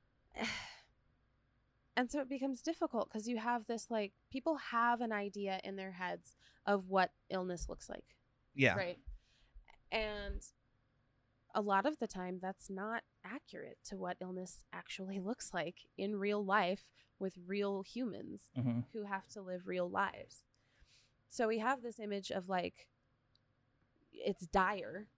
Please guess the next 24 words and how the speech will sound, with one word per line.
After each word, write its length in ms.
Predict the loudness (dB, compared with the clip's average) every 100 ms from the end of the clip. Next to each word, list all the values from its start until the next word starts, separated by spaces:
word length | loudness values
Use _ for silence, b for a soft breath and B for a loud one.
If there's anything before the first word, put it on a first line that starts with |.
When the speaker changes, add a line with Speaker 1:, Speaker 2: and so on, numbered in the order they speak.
| _
Speaker 1:
and 120 | -2 -2
you're 120 | 0
in 80 | -2
a 40 |
hospital 420 | -4 -6 -4 -4 -4
bed. 120 | -6 -8 2
Speaker 2:
Right. 220 | 10 10 10
Speaker 1:
Right? 240 | 2 -6 -12 -18 -20 -20 -20 0
And 140 | 2
then 140 | 4 2
we 100 | -2
have 160 | -4 -6
this 140 | -8
image 260 | -4 -2 -2
of, 140 | 0
like, 360 | 0 0 -6 -16 -20 -8 -4 0
oh, 160 | 2
it's, 280 | 0 -4 -4 0
it, 140 | 0
it 140 | 0 -2 _ _ -6
passes 500 | -2 -2 -2 -6 -6
and 160 | -8
you 80 | -10
heal. 400 | -8 -8 -8 -12